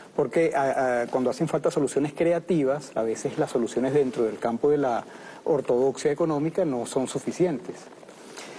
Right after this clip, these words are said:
Con respecto a la criptomoneda, al, al, al, al, al petro, si es criptomoneda o criptoactivo,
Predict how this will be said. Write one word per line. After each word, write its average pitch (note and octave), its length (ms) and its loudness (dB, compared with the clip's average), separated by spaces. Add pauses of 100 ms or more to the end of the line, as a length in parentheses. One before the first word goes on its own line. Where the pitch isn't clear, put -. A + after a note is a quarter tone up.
(120)
Con C#3+ 120 2
respecto D3+ 400 2
a - 20 6
la G3 140 2
criptomoneda, C3+ 800 0 (180)
al, A2 320 0
al, G#2+ 440 -2
al, G2 280 0 (580)
al, A#2+ 160 -4 (300)
al B2 200 0
petro, D#3 440 2
si D3 160 0
es - 80 0
criptomoneda C3 720 2
o A2 60 0
criptoactivo, B2+ 800 0